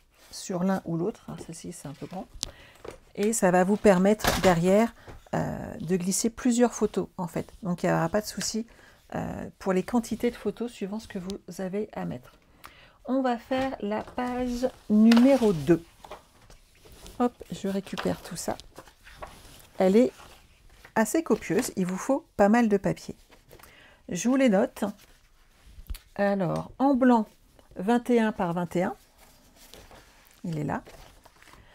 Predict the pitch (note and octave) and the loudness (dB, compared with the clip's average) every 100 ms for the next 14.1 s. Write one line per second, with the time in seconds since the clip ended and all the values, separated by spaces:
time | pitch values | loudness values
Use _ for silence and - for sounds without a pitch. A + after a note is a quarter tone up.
0 | - - _ - B3+ - C#4 C4 - A3 | -20 -20 _ -4 -2 -2 -4 -6 -4 -4
1 | A#3+ - B3 A3+ A#3 A#3 - A#3+ G3+ G3 | -2 -2 0 2 2 0 -4 -2 -2 -2
2 | - C4+ B3+ G3 E3+ - G3+ F#3 A#3 B3 | 0 2 4 0 -4 -4 -4 0 -2 0
3 | B3+ G#3+ A#3 - G#3+ G3+ G3+ B3+ _ _ | -2 -2 -4 -2 0 2 2 0 _ _
4 | _ - - - G3+ G3+ A#3 - A#3 A3+ | _ -20 -20 -4 -2 2 0 2 0 0
5 | - A#3 F#3 A3 A3+ A#3 G#3+ G#3 - F3 | 2 4 4 2 0 2 0 0 -4 -4
6 | D#3+ E3+ G#3 - F3+ E3+ - A#3 A3+ E3+ | -2 -2 -4 -4 -4 -6 -4 -2 -2 -4
7 | - E3+ - - - _ _ _ _ - | -4 -6 -8 -16 -20 _ _ _ _ -20
8 | - - - - - - _ A3+ B3 B3 | -20 -20 -20 -20 -20 -20 _ 4 4 4
9 | D4 - G3+ - E3+ C4+ D#4 D4+ B3+ - | 0 0 0 0 -2 2 2 2 0 -2
10 | - D#3+ - - _ _ _ _ _ _ | -6 -6 -6 -20 _ _ _ _ _ _
11 | _ _ - - - - E3+ G#3 F#3 D4+ | _ _ -20 -20 -20 -8 2 2 4 0
12 | D4 - B3+ B3 A3+ E3+ F#3+ E3 A3 B3 | 2 2 2 4 4 2 0 0 2 2
13 | G3 E3 A3+ C4 F3 E3+ G#3 G3 F3+ A#3 | 0 0 0 0 -4 -2 -2 -4 -4 -4
14 | B3+ | -4